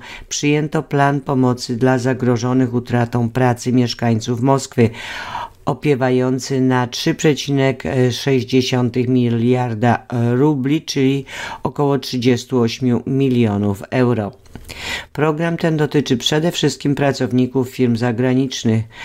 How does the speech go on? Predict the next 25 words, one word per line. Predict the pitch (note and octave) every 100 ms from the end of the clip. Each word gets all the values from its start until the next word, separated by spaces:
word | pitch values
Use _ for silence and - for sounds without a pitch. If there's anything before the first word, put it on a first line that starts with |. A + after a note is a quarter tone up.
| - -
które | - - C#3+ C3+ C3
czasowo | B2+ B2 - C#3+ C3+ C#3
zawiesiły | B2 A2+ A#2+ A2+ C3+ C3
swoją | C3 - B2 A#2 A2
działalność | A#2+ C3 D3+ D#3+ D3+ -
lub | B2 A#2+
zdecydowały | B2 C3 B2+ A#2 A#2 A#2 B2+
się | C3 A#2+
całkowicie | A#2 A#2 A2+ A2+ A2+ A2+
opuścić | A2+ A#2 A2 - A2+ G#2
Rosję. | A#2+ B2+ - - - - F2+ - - - - - - -
Według | B2 D3 D3 C3+
naszych, | D#3+ D3+ D3+ - - C3+ -
e, | - A#2+
szacunków | - C3 - D3+ C#3 B2 D#3 D#3 - - - - - -
około | C3+ C#3+ C3+
dwustu | A#2 D#3+ - D#3
tysięcy | C3 C#3 C3 C3 B2+ A2+ - C3 B2+
jest | - B2+ C#3
zagrożonych | C3 D3 B2 B2+ A2+ A#2+ A#2 A2+
utratą | A2+ A#2 A2+ A#2+ A2+
pracy, | B2 D3 C#3+ A#2
oświadczył | A2 - A2+ A2+ - A2+
mer | G#2+ A2
Moskwy. | A2 A2 A2 - G2